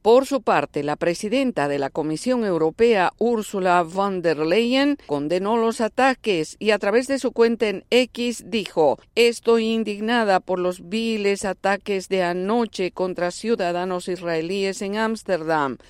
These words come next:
y ofreció toda la cooperación en una llamada con el primer ministro neerlandés, Dick Schoof. Yoconda Tapia, Voz de América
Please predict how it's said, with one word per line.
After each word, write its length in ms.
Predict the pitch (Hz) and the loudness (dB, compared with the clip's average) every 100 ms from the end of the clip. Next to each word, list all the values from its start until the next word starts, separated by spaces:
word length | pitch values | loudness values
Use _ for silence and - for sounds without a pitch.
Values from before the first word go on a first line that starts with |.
| _ _ | _ _
y 200 | - 240 - | -4 -4 2
ofreció 1000 | 233 220 233 226 - 254 247 175 214 - _ _ | 2 2 2 0 -2 -4 2 2 2 -4 _ _
toda 320 | 220 214 226 | 2 4 4
la 120 | 240 202 | 2 2
cooperación 880 | 196 185 185 180 - 220 226 240 - | -2 -2 -2 -2 -4 -2 0 0 -2
en 180 | 226 220 | -2 0
una 320 | 233 226 214 | 0 0 0
llamada 680 | 202 196 196 226 254 190 180 | 0 0 0 0 0 0 0
con 200 | 180 175 | -2 -2
el 140 | 170 | -4
primer 460 | 170 170 175 175 170 | -4 -4 0 0 0
ministro 680 | 160 170 196 - 185 175 156 | -2 -4 -4 -2 2 4 4
neerlandés, 1300 | 180 190 175 160 151 151 143 151 214 277 269 - - | 0 0 0 0 -2 -2 -2 2 2 2 -2 -10 -12
Dick 580 | 180 165 202 208 - - 147 | -12 -6 -4 -4 -6 -10 -8
Schoof. 680 | - - 185 107 - - - _ _ _ | -8 -2 0 0 -4 -16 -20 _ _ _
Yoconda 540 | 180 220 220 233 226 220 | -2 2 4 4 2 2
Tapia, 600 | 233 185 156 147 139 147 _ - | 2 0 0 -2 -2 -6 _ 0
Voz 320 | 190 180 - | 2 2 -4
de 160 | 147 139 | -4 -2
América 760 | 139 226 262 - 254 254 233 | 0 2 0 2 2 2 -2